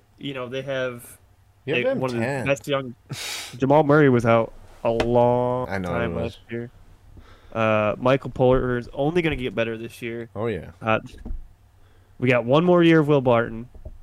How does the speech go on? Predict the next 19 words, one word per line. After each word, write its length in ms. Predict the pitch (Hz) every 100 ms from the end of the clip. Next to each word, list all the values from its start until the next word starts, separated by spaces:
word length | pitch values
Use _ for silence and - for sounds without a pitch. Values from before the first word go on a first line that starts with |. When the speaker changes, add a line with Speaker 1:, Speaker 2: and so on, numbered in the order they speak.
| -
Speaker 1:
No, 220 | 139 127 120
they 100 | 127
just 180 | 117
re-signed 400 | 127 117 113 110
him. 140 | 104 107
Scratch 320 | - 107 104
Speaker 2:
Did 100 | 101
Speaker 1:
that. 100 | 107 113
Speaker 2:
they? 40 | - -
Speaker 1:
But 140 | 110
Speaker 2:
Yeah, 440 | - 127 139 127 110
more 200 | 113 131
Speaker 1:
yeah. 80 | 135
Speaker 2:
years 240 | 139 123
of 80 | 127
Will 200 | 131 120
Barton. 580 | 120 127 120 98 87 90
Yeah. 380 | 113 113 98 87 _ _ - - - - -
Speaker 1:
Yeah. 280 | 107 104